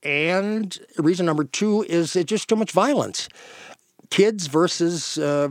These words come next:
the cops, and, uh, I think that could be translated to the, to the Depot situation that Fingerhut was having to deal with. You know, he wasn't really experienced in this area, doing the best he could,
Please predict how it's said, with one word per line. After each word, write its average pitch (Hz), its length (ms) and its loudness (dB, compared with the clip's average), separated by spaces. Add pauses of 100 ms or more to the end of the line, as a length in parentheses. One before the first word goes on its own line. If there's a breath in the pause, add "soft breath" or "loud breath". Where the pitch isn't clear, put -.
the 143 160 0
cops, - 520 -2
and, 143 680 0
uh, 135 220 2 (300 loud breath)
I 175 100 2
think 240 240 2
that 196 220 0
could 180 160 2
be 165 120 0
translated 156 760 0
to 151 160 0
the, 151 260 0 (120)
to 156 140 0
the 151 120 0
Depot 123 360 -2 (280 loud breath)
situation 135 640 2
that 131 120 2
Fingerhut 143 540 2
was 139 320 0
having 151 300 2
to 139 60 0
deal 156 220 2
with. 147 140 0
You 170 60 0
know, 208 100 2
he 202 100 2
wasn't 151 320 0
really 123 180 0
experienced - 520 -2
in 131 100 -4
this 117 160 -4
area, 117 200 0 (360 loud breath)
doing 160 160 4
the 139 80 0
best 139 240 0
he 120 80 -4
could, 185 300 0